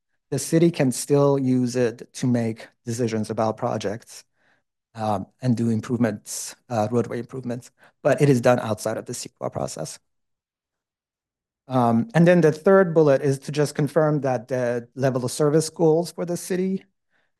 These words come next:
um, which are L O S E within the priority development areas, um, which are the bart stations and East Fourteenth Street,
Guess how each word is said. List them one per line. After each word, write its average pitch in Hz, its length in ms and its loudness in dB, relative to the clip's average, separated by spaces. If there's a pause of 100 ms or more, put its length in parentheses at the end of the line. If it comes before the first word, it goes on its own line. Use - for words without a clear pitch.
(140)
um, 117 460 0
which 135 260 -2
are 131 160 2
L 143 140 2
O 135 100 4
S 127 280 -4
E 160 360 -2 (120)
within 135 300 2
the 131 120 2
priority 131 380 -2
development 127 440 -4
areas, 165 480 -4 (640)
um, 113 340 -2
which 127 180 0
are 131 80 4
the 120 400 0
bart 131 200 2
stations 131 720 -2
and 117 140 -4
East 123 200 -10
Fourteenth 135 340 -2
Street, 196 300 -8